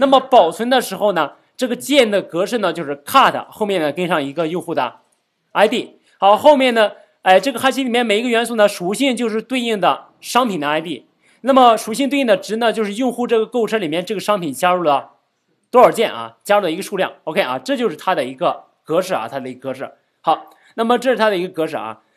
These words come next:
那么你知道这个格之后呢，首先我们看一下啊，在我们首页上方呢，我说这里面呢，首页这边我们需要去显示用户，用户购车里面商品的一个数量，对吧？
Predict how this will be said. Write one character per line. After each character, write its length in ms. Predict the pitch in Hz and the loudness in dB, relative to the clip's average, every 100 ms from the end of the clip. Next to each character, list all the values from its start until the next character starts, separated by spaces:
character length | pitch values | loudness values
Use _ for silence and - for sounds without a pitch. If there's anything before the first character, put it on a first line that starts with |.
| _ - | _ -4
那 120 | 247 | 2
么 220 | 247 - - _ _ _ _ | 4 2 -6 _ _ _ _
你 140 | - 214 | -10 -4
知 120 | 285 | 4
道 140 | 294 | 4
这 120 | 277 285 | 6 4
个 80 | |
格 200 | - 226 | 4 2
之 120 | 247 269 | 4 4
后 80 | |
呢， 120 | 233 208 | 6 2
首 140 | 170 | 2
先 140 | 208 | 0
我 40 | 202 | 0
们 160 | 190 | -2
看 240 | 190 226 175 | -2 0 2
一 40 | |
下 120 | 147 | 0
啊， 160 | 117 131 | -6 -8
在 180 | - 240 | 2 6
我 160 | 180 | 6
们 260 | 185 196 190 - _ _ | 6 2 2 -4 _ _
首 440 | - - 170 151 | -16 0 2 2
页 200 | 202 247 | 2 2
上 220 | 190 196 170 | 4 2 4
方 160 | 185 | 0
呢， 120 | 175 131 | 2 -2
我 80 | 131 | -2
说 160 | 180 | -4
这 140 | 175 196 | 0 -2
里 120 | 151 | 0
面 200 | 143 165 | -2 -2
呢， 160 | 156 - _ | -4 -4 _
首 180 | - 165 | -6 0
页 140 | 226 | 2
这 160 | 208 190 | 2 0
边 220 | 180 180 | 0 0
我 80 | 151 | -4
们 120 | 143 | -6
需 140 | 160 196 | -4 4
要 340 | 180 - - _ _ _ | 4 4 -4 _ _ _
去 480 | - - 196 - - _ _ | -10 0 0 0 -12 _ _
显 360 | - 202 170 | -6 -2 -2
示 200 | 208 226 | -2 -4
用 200 | 233 214 | -2 -4
户， 60 | - 202 - | 0 0 0
用 180 | 208 226 | -2 -4
户 160 | 202 202 | -2 -4
购 200 | 226 202 | 2 2
车 120 | 208 | 2
里 80 | 170 | 0
面 140 | 156 | -4
商 220 | 151 190 | -4 -4
品 160 | 175 123 | -4 -6
的 100 | 131 | -8
一 60 | 156 | -2
个 300 | 170 - _ _ _ | -2 -2 _ _ _
数 220 | - 240 | -4 4
量， 160 | 175 | 4
对 40 | 147 | 6
吧？ 320 | 147 - - | 0 0 -12